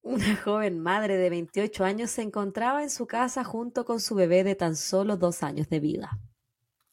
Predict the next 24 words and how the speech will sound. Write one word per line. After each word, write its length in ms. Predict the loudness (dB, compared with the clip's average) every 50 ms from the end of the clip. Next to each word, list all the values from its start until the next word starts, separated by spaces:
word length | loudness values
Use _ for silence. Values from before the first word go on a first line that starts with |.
| _ _ -18 -18 -18 -18 -20 -20 -20 -20 -20 -20 -20 _ -20 -20 -20 -20 _ _ _ _ -2
Esa 260 | -2 0 2 2 2
mañana 440 | 2 2 0 2 2 2 2 0 0
el 100 | 0 0
B 100 | 0 -2
T 140 | -2 -4 -2
K 180 | 2 4 4 4
se 100 | 4 2
estacionó 520 | 0 0 0 0 0 0 0 2 2 0 0
con 160 | 0 -2 -2
su 200 | -2 -4 -6 -2
propio 360 | 2 2 2 4 4 2 2
auto 300 | 2 2 0 0 0 0
cerca 480 | 0 2 2 0 0 0 -2 -2 -2 0
de 100 | 2 2
la 120 | 0 0
casa 360 | 0 -2 -2 -2 -2 -2 0
de 80 | 0 0
los 120 | 0 2 2
Wegerly, 480 | 2 2 2 2 -2 -4 -4 -8 -14 _ _ _ _ _ _ _ _ _ _ -20 -20 _ _ _ _
a 100 | 0 2
un 140 | 2 2 2
par 220 | 2 2 2 2 2
de 120 | 0 -2
cuadras. 720 | -4 -6 -12 -14 -14 -14 -10 -6 -4 -4 -4 -4 -6 -8